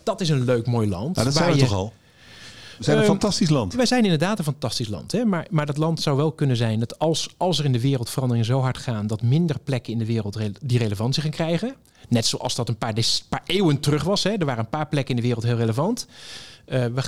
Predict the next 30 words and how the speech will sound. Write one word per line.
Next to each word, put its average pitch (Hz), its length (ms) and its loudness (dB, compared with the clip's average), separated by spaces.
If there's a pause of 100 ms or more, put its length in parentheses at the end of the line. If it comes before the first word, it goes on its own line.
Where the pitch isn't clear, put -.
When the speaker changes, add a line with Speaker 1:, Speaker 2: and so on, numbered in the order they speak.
(100)
Speaker 1:
daar 139 180 0
heel 247 300 2
veel 214 140 2
plekken 208 240 -2
relevant. 202 500 0 (140)
Ik 160 160 -6
denk 151 120 0
dat 127 120 -4
we - 80 0
een 123 60 -2
fase 123 320 -2
ingaan 135 240 0
waarbij 139 240 2
minder 220 300 2
plekken, 123 500 -4
eh, 127 180 -4
die 127 200 -2
plekken 120 280 -4
zijn. 101 240 -6
Ik 220 120 -2
wil 202 100 4
er 170 140 2
erbij 170 280 0
zijn 135 120 0
als 98 100 -2
Nederland. 80 480 -10 (340)
Hè? 180 100 2
En 190 260 0
ik 143 100 -8
vind - 320 -2